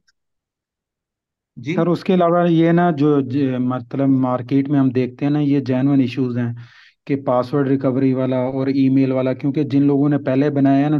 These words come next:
Speaker 2: टू थाउजेंड फिफ्टीन में या सिक्सटीन तक भी मैंने देखा है लोगों के, तो
Speaker 1: जी।
Speaker 2: उन्होंने बस जो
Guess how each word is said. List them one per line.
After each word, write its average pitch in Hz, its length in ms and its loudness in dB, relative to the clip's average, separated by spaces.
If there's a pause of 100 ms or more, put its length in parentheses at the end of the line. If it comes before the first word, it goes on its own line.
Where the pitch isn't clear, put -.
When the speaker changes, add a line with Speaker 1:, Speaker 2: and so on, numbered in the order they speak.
Speaker 2:
टू 135 120 -2
थाउजेंड 131 340 -4
फिफ्टीन 131 400 0
में 135 760 -2
या 131 120 0
सिक्सटीन 139 600 0
तक 135 240 -2
भी 131 120 0
मैंने 127 240 -2
देखा 120 320 -4
है 123 100 -2
लोगों 117 320 -4
के, 120 180 -8 (680)
तो 170 80 -2
Speaker 1:
जी। 165 120 0
Speaker 2:
उन्होंने 160 320 2
बस 147 300 0
जो 147 560 0